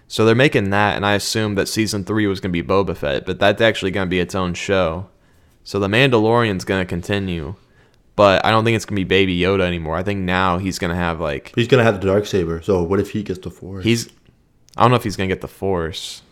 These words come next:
Speaker 2: I'm
Speaker 1: but,
Speaker 2: just saying, dog.
Speaker 1: but that would be kinda wild if they had
Speaker 2: A
Speaker 1: the first
Speaker 2: Mandalorian Jedi?
Speaker 1: Oh, shit.
Speaker 2: Dog.
Speaker 1: I don't, I don't know, 'cause he's, like,
Speaker 2: Dog.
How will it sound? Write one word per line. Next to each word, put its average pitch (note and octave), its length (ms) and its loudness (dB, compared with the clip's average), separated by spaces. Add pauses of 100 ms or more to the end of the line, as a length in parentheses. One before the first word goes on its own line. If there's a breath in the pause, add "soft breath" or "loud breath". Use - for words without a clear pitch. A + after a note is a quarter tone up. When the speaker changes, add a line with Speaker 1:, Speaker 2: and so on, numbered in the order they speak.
(140)
Speaker 2:
I'm G2+ 100 -6
Speaker 1:
but, D#2 180 0
Speaker 2:
just - 120 -10
saying, G2 300 -8
dog. E2 220 -6
Speaker 1:
but A2 140 4
that F#2+ 200 4
would F#2+ 140 2
be F#2+ 100 -4
kinda F2+ 300 0
wild F#2 440 2
if F2+ 120 -4
they F#2+ 120 -2
had E2+ 360 0
Speaker 2:
A G#2+ 60 -4
Speaker 1:
the G2 300 0
first F#2 400 2
Speaker 2:
Mandalorian - 0 -
Jedi? F2+ 420 -6 (920)
Speaker 1:
Oh, F#2+ 300 0
shit. - 480 -10 (140)
Speaker 2:
Dog. E2 180 -12
Speaker 1:
I A#2 80 6
don't, B2+ 200 4 (220 loud breath)
I A2 80 4
don't B2+ 140 6
know, B2 160 2
'cause G2+ 200 -2
he's, B2+ 220 2
like, B2 320 4
Speaker 2:
Dog. - 560 -12